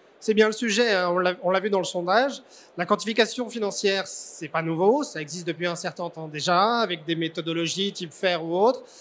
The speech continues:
Bien souvent, en revanche, c'est assez complexe à mener comme projet,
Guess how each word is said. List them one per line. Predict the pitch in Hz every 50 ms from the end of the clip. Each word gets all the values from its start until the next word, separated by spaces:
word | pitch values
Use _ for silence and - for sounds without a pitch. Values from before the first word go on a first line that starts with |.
| - - - - - -
Bien | 160 180 214 233 233
souvent, | - 240 214 202 226 233
en | 240 226 202 175 170
revanche, | 170 180 202 226 233 -
c'est | - 175
assez | 160 160 - 202 -
complexe | 190 196 185 208 208 220 214 - - - 190
à | 170
mener | 175 175 170 175 175 196 262 285
comme | - 185 180 151
projet, | 165 175 160 180 196 247 277